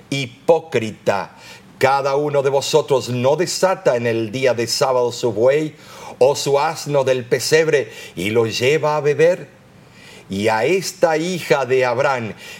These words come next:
que Satanás había atado dieciocho años, ¿no se le debía desatar de esta ligadura en el día de sábado?". Al decir él estas cosas, se avergonzaban todos sus ad-,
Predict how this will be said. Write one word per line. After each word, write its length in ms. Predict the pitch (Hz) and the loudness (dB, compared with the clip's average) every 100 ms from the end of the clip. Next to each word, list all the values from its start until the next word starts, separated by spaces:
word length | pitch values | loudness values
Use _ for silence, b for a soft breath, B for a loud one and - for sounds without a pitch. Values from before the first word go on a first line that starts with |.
| B | B
que 140 | - 98 | -6 -4
Satanás 720 | - 117 - 147 175 165 175 - | -2 -2 -2 -2 -2 -4 -6 -2
había 440 | 151 135 175 180 | -2 -2 0 0
atado 380 | 135 - 180 170 | 0 -2 0 0
dieciocho 640 | 135 147 143 160 160 147 | 0 -6 -2 -2 2 2
años, 420 | 160 180 160 113 B B B B - | 2 0 -2 -4 B B B B -8
¿no 440 | 98 113 175 240 | -4 2 2 2
se 320 | 233 - 214 | -4 2 2
le 260 | 175 147 123 | 4 2 2
debía 520 | 110 104 104 151 185 | 0 0 0 2 2
desatar 720 | 147 123 - 107 - 147 165 131 | 2 -2 -2 -2 -2 0 -2 -2
de 100 | 120 | -4
esta 260 | 117 131 | -2 -4
ligadura 640 | 113 101 95 107 170 170 - B B B | -2 -4 -2 0 0 0 -2 B B B
en 200 | 117 107 | -2 0
el 180 | 95 87 | -4 -4
día 220 | 104 123 | 0 0
de 120 | 156 | 0
sábado?". 540 | 147 160 170 180 190 160 - B B B B B B - | 0 0 0 -2 -6 -10 -18 B B B B B B -10
Al 220 | 87 82 | -8 -6
decir 580 | 87 - 156 180 170 - | -4 -4 -4 -2 -4 -4
él 280 | 151 180 143 | 0 2 2
estas 440 | 151 - 143 123 | -4 -2 -2 -2
cosas, 480 | - 208 226 - 180 | -6 0 0 2 -2
se 140 | - 156 | 0 0
avergonzaban 1160 | 135 135 123 113 117 98 - 156 208 170 120 B B - | 2 0 0 0 0 -4 -2 0 2 0 -6 B B 0
todos 400 | 202 226 180 160 | 0 2 0 -2
sus 300 | - 139 - | -2 -4 -2
ad-, 140 | 117 | -2